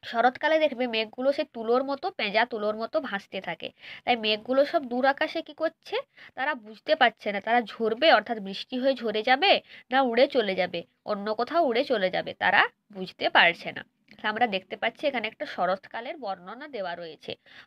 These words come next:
বর্ষা চলে গেছে, শীত দেরি আছে, রোদটি এখনো মিষ্টি রোদ দিচ্ছে,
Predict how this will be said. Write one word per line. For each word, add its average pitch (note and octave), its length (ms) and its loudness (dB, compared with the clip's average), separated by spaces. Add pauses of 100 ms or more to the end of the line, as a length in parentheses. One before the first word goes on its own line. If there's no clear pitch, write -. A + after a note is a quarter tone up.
(120)
বর্ষা G3 340 2
চলে G3 300 0
গেছে, A3 340 0
শীত G#3 260 -10
দেরি F#3+ 400 -2
আছে, A#3+ 380 -2 (460)
রোদটি G3+ 380 -2
এখনো B3 320 -2
মিষ্টি G#3+ 360 -6
রোদ F#3+ 200 -2
দিচ্ছে, A3+ 580 -4